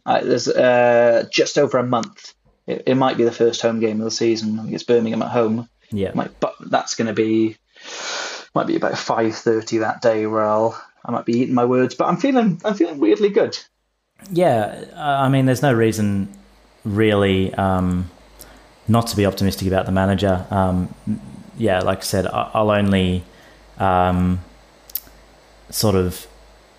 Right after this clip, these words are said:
Speaker 2: n-, note my optimism based on who we, who, who we bring in.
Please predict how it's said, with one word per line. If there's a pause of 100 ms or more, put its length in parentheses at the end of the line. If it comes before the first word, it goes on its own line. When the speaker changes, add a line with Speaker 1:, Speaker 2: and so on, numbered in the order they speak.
(140)
Speaker 2:
n-,
note
my
optimism
based
on
who
we, (560)
who,
who
we
bring
in.